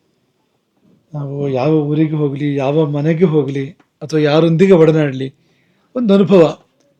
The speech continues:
ಕೆಲವೊಮ್ಮೆ ಹಿತವಾದ ಅನುಭವ, ಕೆಲವೊಮ್ಮೆ ಹಿತವಲ್ಲದ ಅನುಭವ, ಕೆಲವೊಮ್ಮೆ ಅದು ಹಿತವೂ ಅಲ್ಲ, ಅಹಿತವೂ ಅಲ್ಲ, ಹಾಗೆ ಮಧ್ಯ ಅಂತ, ಅಂಥ ಅನುಭವ ಇದೆಲ್ಲ ಆಗೋದೇ ಉಂಟು ಅಂತ. ಕಾಶಿಗೆ ಹೋದ್ರೆ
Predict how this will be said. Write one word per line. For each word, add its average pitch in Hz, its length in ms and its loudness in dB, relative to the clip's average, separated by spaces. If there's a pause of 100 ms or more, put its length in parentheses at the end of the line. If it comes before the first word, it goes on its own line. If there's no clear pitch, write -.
(460)
ಕೆಲವೊಮ್ಮೆ 170 420 2
ಹಿತವಾದ 165 480 2
ಅನುಭವ, 139 240 -8 (720)
ಕೆಲವೊಮ್ಮೆ 175 420 2
ಹಿತವಲ್ಲದ 165 640 2
ಅನುಭವ, 135 260 -6 (800)
ಕೆಲವೊಮ್ಮೆ 196 520 4
ಅದು 156 180 -2
ಹಿತವೂ 156 380 -2
ಅಲ್ಲ, 165 120 -2 (160)
ಅಹಿತವೂ 156 420 0
ಅಲ್ಲ, 127 120 -10 (580)
ಹಾಗೆ 160 320 0
ಮಧ್ಯ 147 240 2 (120)
ಅಂತ, 127 140 -14 (600)
ಅಂಥ 190 180 0 (140)
ಅನುಭವ 151 260 0 (960)
ಇದೆಲ್ಲ 220 240 6 (100)
ಆಗೋದೇ 196 320 6
ಉಂಟು 139 280 -8
ಅಂತ. 127 120 -20 (1800)
ಕಾಶಿಗೆ 185 360 2
ಹೋದ್ರೆ 170 220 2